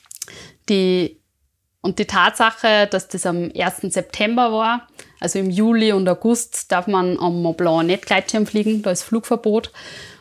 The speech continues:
Und der erste September war jetzt der erste Tag, wo es offiziell wieder möglich geworden ist. Und wir sind, ähm,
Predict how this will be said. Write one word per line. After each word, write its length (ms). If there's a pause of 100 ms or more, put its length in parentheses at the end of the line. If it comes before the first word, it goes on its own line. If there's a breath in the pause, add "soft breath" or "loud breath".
Und 640
der 80
erste 260
September 540
war 160
jetzt 320 (120)
der 120
erste 260
Tag, 380
wo 60
es 120
offiziell 500
wieder 140
möglich 640 (300)
geworden 420
ist. 400 (540 loud breath)
Und 540 (260)
wir 160
sind, 580 (580 loud breath)
ähm, 440